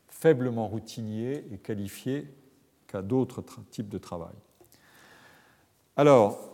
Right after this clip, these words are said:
euh, ici intervient, euh, une dimension, un, un, un deuxième point sur lequel je voudrais m'attarder, parce qu'il est, il est très suggestif. Il concerne la, la dimension d'interaction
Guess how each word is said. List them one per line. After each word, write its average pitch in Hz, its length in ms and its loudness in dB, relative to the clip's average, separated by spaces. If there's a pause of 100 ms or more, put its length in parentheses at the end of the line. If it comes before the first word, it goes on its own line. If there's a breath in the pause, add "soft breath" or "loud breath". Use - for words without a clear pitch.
(200)
euh, 123 300 2 (1300 loud breath)
ici 139 320 -2
intervient, 147 720 0
euh, 110 260 2 (180)
une 131 140 -2
dimension, 139 880 0
un, 117 100 -4
un, 123 360 -10
un 120 140 -4
deuxième 143 500 4
point 180 380 -4
sur - 160 -2
lequel 117 320 -2
je 113 120 -4
voudrais 117 320 -4
m'attarder, 117 840 -2
parce - 220 -14
qu'il 110 200 -8
est, 110 220 -2 (160)
il 120 100 -10
est 117 120 -6
très - 160 -10
suggestif. 117 1080 -8 (800 loud breath)
Il 123 120 -4
concerne 156 480 -2
la, 127 200 2
la 123 120 0
dimension 143 640 -2
d'interaction 135 1080 0